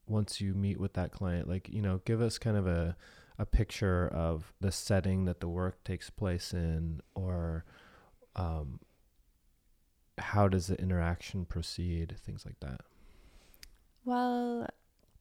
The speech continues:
Speaker 2: clients find me through the internet, and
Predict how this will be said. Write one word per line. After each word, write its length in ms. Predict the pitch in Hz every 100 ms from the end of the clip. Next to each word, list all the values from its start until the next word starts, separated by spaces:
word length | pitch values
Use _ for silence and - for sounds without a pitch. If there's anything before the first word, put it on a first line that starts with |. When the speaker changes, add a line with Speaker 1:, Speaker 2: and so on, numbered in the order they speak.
| _ _ _ _ _ -
Speaker 2:
clients 480 | - 247 269 294 -
find 340 | - 185 190
me 500 | 196 196 190 196 196 - _ _ _ _ _ _ _ - _ _ _ _ - -
through 640 | - 185 180 180 175 175
the 80 | -
internet, 520 | 175 180 - 190 240 - - - - - - - - - - _
and 920 | 180 175 175 170 170 175 175 180 -